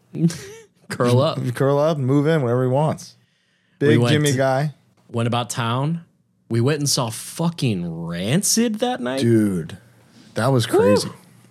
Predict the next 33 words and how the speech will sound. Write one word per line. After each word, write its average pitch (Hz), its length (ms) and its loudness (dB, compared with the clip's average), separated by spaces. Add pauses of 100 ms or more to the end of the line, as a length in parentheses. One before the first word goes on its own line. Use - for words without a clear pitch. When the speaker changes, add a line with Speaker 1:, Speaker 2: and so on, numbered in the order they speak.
(580)
Speaker 2:
Thanks 117 240 4
to 170 60 4
Speaker 1:
They 175 120 6
Speaker 2:
Lars, 110 480 2
our, 101 220 -6 (100)
our 104 140 0 (180)
friend, 120 400 0 (220)
beloved 120 380 2 (140)
Speaker 1:
Thank - 20 -4
you, 98 60 -4
Speaker 2:
friend 123 180 2
Speaker 1:
sir. 120 60 0
Speaker 2:
of 110 80 -4
the 110 60 -4
show, 110 280 0
Lars. 104 500 -2 (300)
Speaker 1:
They 107 100 -6
sounded 110 360 -2
so 87 480 -2
good. 90 320 -10 (1000)
Speaker 2:
That 214 240 2
Speaker 1:
The 466 60 4
Speaker 2:
was 427 120 4
a 240 40 4
Speaker 1:
set 170 160 4
Speaker 2:
really 175 180 6
Speaker 1:
list 147 180 4
Speaker 2:
special 120 580 -2 (600)
Speaker 1:
Yeah. 107 160 -4 (340)
Speaker 2:
full 131 240 -2
circle 117 340 0
moment. 104 420 -2
And 127 500 0